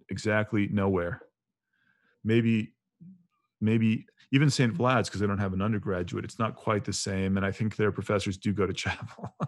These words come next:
Sorry, we have to cut this from the, but no, it's, it's true. I mean, I think we're carrying a lot of burdens here. So as a young person, to be in that context and then to have classes where the professors are genuinely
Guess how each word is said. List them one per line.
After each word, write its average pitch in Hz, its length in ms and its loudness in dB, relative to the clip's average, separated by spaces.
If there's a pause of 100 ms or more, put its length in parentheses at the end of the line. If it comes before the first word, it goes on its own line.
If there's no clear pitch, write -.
(300)
Sorry, 113 360 6
we - 300 -4
have 131 80 2
to 107 80 0
cut 107 260 2
this 101 140 2
from 98 220 0
the, 95 80 -8
but 139 160 -2
no, 147 140 4
it's, - 200 0 (120)
it's - 160 -8
true. 170 320 4
I - 20 4
mean, 104 160 0
I 110 80 0
think 117 320 -2 (1040)
we're 120 120 6
carrying 123 360 6
a 117 60 6
lot 107 160 6
of 101 100 2
burdens 110 640 2
here. 98 440 -2 (720)
So 110 440 4 (580)
as 113 140 2
a 120 40 6
young 131 300 6
person, 110 380 4
to 92 140 -2
be 113 240 4
in 113 100 6
that 107 260 0
context 127 760 -2
and 101 140 2
then 104 200 2
to 98 120 -4
have 107 320 0
classes 101 520 0
where 98 160 0
the 92 100 -4
professors 139 560 2
are 113 100 4
genuinely 104 1040 2